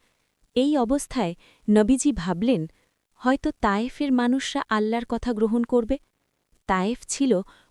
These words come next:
মক্কা থেকে প্রায় সত্তর কিলোমিটার দূরে। পায়ে হেঁটে একা না, সাথে ছিলেন তার দত্তক পুত্র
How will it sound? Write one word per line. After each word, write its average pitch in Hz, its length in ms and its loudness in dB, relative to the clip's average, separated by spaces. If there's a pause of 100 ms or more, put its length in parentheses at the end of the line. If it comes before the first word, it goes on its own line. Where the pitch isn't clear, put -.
মক্কা 226 380 4
থেকে - 280 -4
প্রায় 294 200 -4
সত্তর - 500 -2
কিলোমিটার 156 560 0
দূরে। 143 220 -2 (540)
পায়ে 185 300 0
হেঁটে 185 380 0
একা 196 340 -2
না, 147 180 -6 (340)
সাথে 190 420 -4
ছিলেন 208 380 -2
তার 214 240 -6
দত্তক 156 500 -2
পুত্র 202 380 0